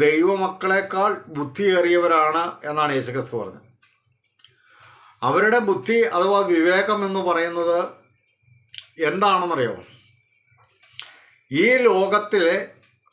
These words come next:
നിലനിൽപ്പിന് വേണ്ടത് എന്താണെന്ന് അവര് കണ്ടെത്തുകയും അതിനുവേണ്ടി പ്രവർത്തിക്കുകയും ചെയ്യുന്നതാണ് അവരുടെ ബുദ്ധി. അതായത്, ഞാൻ ഒരു പ്രാവശ്യം കൂടി പറയാം. ഈ ലോകത്തിൽ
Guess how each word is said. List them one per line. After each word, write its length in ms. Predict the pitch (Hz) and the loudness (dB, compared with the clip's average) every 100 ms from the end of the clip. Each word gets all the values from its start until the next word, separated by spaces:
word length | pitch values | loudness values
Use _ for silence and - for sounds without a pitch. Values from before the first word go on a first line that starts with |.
| - 165 | -12 -2
നിലനിൽപ്പിന് 720 | 165 170 196 214 214 214 214 214 | 0 2 2 0 0 0 0 2
വേണ്ടത് 360 | 185 180 180 180 165 | 2 2 0 0 -2
എന്താണെന്ന് 640 | 165 180 170 156 151 156 180 - _ _ _ _ _ _ _ _ _ _ 139 151 | 2 2 2 -2 -4 -6 -8 -14 _ _ _ _ _ _ _ _ _ _ 0 0
അവര് 340 | 165 190 196 190 - | 2 0 0 -2 -4
കണ്ടെത്തുകയും 760 | 143 156 175 170 175 156 147 147 - _ _ _ _ 131 | -4 -2 -4 -2 -2 -2 -2 -4 -8 _ _ _ _ -4
അതിനുവേണ്ടി 580 | 151 208 202 175 175 175 170 | 0 0 2 2 2 -2 -2
പ്രവർത്തിക്കുകയും 840 | 147 160 131 175 180 190 185 190 185 | -2 -2 0 -2 -2 -2 0 0 -2
ചെയ്യുന്നതാണ് 600 | 160 147 156 147 135 135 156 - 123 | -2 -2 -2 -2 -2 -2 -8 -12 -6
അവരുടെ 280 | 135 147 151 143 | -4 -2 -2 -2
ബുദ്ധി. 240 | 123 120 107 _ _ _ _ _ _ _ _ _ _ - _ _ _ _ _ _ 120 | -6 -8 -18 _ _ _ _ _ _ _ _ _ _ -20 _ _ _ _ _ _ -2
അതായത്, 320 | 131 147 160 175 | 0 2 2 2
ഞാൻ 120 | 180 190 - | 0 -4 -2
ഒരു 120 | 165 180 | 0 2
പ്രാവശ്യം 340 | 180 170 180 180 | 2 2 0 -2
കൂടി 140 | 175 175 | 0 0
പറയാം. 320 | 156 135 139 196 - _ _ _ _ _ _ _ _ _ _ - 175 | 0 -2 -2 -6 -14 _ _ _ _ _ _ _ _ _ _ -4 2
ഈ 40 | 240 247 | 4 4
ലോകത്തിൽ 640 | 190 185 190 190 - 196 | 2 2 0 -4 -2 -2